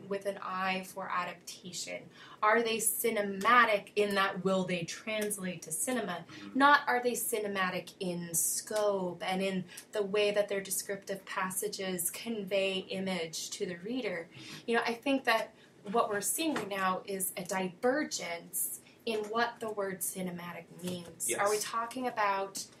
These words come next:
Speaker 1: the, the, the word in its, in its corporate sense?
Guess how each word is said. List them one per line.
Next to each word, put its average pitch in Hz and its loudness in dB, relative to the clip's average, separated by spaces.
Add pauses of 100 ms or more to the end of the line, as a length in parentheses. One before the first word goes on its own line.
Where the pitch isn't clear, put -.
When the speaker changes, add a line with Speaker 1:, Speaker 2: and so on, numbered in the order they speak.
(260)
Speaker 1:
the, 185 -2 (480)
the, 190 6
the 202 -2
word 208 2
in 202 -2
its, - 0 (460)
in 185 0
its 180 -2
corporate 254 0
sense? - 0